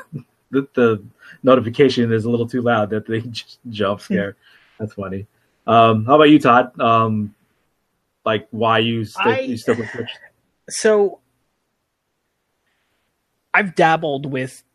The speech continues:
Speaker 3: so many different platforms.
Speaker 1: Mm-hmm.
Speaker 3: I've, I've dabbled with Beam. I've dabbled with Hitbox.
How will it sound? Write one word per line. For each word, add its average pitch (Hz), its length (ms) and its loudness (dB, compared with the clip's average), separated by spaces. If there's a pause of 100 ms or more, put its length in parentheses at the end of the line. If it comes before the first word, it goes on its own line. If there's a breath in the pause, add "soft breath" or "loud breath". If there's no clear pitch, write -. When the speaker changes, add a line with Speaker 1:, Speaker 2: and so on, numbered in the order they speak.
Speaker 3:
so - 420 -4
many 127 200 -4
different 123 300 -6
platforms. - 840 -14
Speaker 1:
Mm-hmm. 104 100 -6
Speaker 3:
I've, 127 420 -2
I've 131 160 -4
dabbled 127 460 -6
with 123 320 -10
Beam. 151 520 -2
I've 127 260 -14
dabbled 127 280 -8
with 123 160 -16
Hitbox. - 920 -6